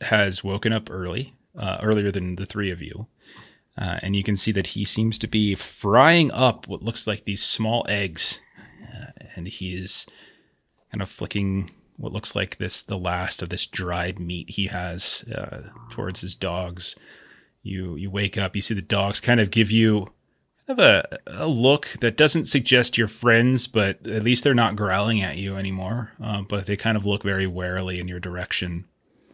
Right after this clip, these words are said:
Hollis doesn't say anything when you wake up. He just kind of goes about his business. You look up at the sky. It's slightly overcast. Might be rain today, or maybe it's just the swamp. Who knows? What do y'all wanna do?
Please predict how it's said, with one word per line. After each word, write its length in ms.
Hollis 280
doesn't 200
say 100
anything 500
when 200
you 140
wake 200
up. 240
He 60
just 220
kind 120
of 80
goes 240
about 240
his 80
business. 500
You 120
look 140
up 120
at 40
the 60
sky. 360
It's 200
slightly 420
overcast. 800
Might 160
be 100
rain 400
today, 540
or 160
maybe 240
it's 120
just 340
the 60
swamp. 440
Who 100
knows? 400
What 80
do 60
y'all 160
wanna 140
do? 120